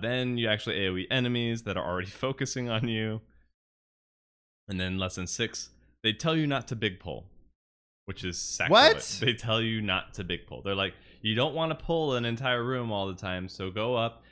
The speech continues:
Speaker 1: and shield lob this cluster and then deal with them." And if you
Speaker 2: Hold on. Wait, wait, wait, wait.
Speaker 1: and if you do
Speaker 2: Shield
Speaker 1: big
Speaker 2: lob?
Speaker 1: Yeah.
Speaker 2: Okay, continue what you're
Speaker 1: Yeah,
Speaker 2: saying.
Speaker 1: if you, if you do pull everything,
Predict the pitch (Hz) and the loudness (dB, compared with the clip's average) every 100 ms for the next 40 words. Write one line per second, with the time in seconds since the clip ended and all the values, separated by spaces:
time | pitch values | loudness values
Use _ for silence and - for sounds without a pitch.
0 | - 92 - - 156 135 104 98 95 92 | -10 -8 -6 -4 -4 -2 2 2 2 -2
1 | - _ _ _ _ 120 117 - - 131 | -10 _ _ _ _ -4 -4 -6 -4 -2
2 | 117 - 95 - 98 95 92 101 95 90 | -2 -4 -8 -6 -4 -4 -2 -2 -4 -6
3 | 71 - - 127 156 147 233 254 233 180 | -12 -14 -4 2 2 2 4 4 6 6
4 | 147 135 143 160 156 131 139 139 123 107 | 6 2 2 4 4 2 2 4 4 4
5 | 95 87 80 55 - - 127 127 131 117 | 2 0 -4 -8 -10 -2 0 0 0 -2
6 | 117 190 214 240 320 170 104 85 82 82 | 0 2 4 6 6 6 4 4 2 0
7 | - - 110 73 50 - - - _ _ | -8 -12 -6 -6 -6 -12 -20 -20 _ _
8 | _ _ _ _ _ - 113 113 110 107 | _ _ _ _ _ -10 -6 -4 -2 -2
9 | 120 123 123 117 123 - 143 120 113 123 | -2 -2 -2 -2 -4 -4 -2 0 -2 -4
10 | 123 113 120 110 101 - 131 190 196 - | -6 -8 -6 -6 -8 -6 -2 -2 -2 -4
11 | 113 101 90 87 87 85 82 | -2 0 -2 -2 -6 -6 -8